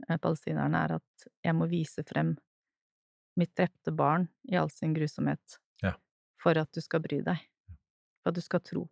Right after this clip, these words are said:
Speaker 1: på det som skjer. Eh, det, det, det satte seg hos meg i hvert,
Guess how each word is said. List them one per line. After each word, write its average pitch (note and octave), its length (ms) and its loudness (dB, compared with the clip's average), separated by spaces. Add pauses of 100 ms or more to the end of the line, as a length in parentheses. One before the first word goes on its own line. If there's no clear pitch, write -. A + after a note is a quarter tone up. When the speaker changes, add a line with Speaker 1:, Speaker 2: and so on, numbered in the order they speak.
(140)
Speaker 1:
på E3+ 80 2
det D3+ 140 2
som E3+ 140 -4
skjer. A3 260 2 (1400)
Eh, E3 420 0 (560)
det, D#3+ 220 4 (1300)
det, E3 300 4
det E3 120 4
satte - 180 -6
seg - 120 -6
hos C#3+ 160 -6
meg - 140 -2
i - 60 -4
hvert, - 200 -10